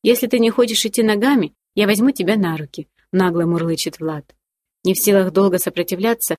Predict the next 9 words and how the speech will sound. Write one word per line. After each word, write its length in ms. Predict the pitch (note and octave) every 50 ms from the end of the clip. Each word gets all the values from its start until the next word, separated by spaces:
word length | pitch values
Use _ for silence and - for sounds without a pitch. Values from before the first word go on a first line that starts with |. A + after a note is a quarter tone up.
| _ _ _ _ _
придерживаясь 640 | - - G3 G#3+ B3+ B3 A3 G#3 G#3 G3+ G3+ G3 -
рукой 320 | G3 G3 G3 - A3+ A3+
за 120 | F#3 G3
мужское 420 | F#3+ F#3+ F#3+ - - - G#3 G3+ G3
плечо, 460 | G3 - F3 E3+ - - G#3 G3+ G#3 _ _ _ _ _ _
засовываю 680 | - F3 G3 G#3+ G3+ - - B3 A#3+ G#3+ G3+ G#3 G#3+ G3+
ноги 260 | G3 G3+ G3+ F#3 G3
в 80 | F3+
ботинки. 680 | F3 F#3+ G3 F#3+ - - D#3+ D3+ D3+ C#3+ - - D#3+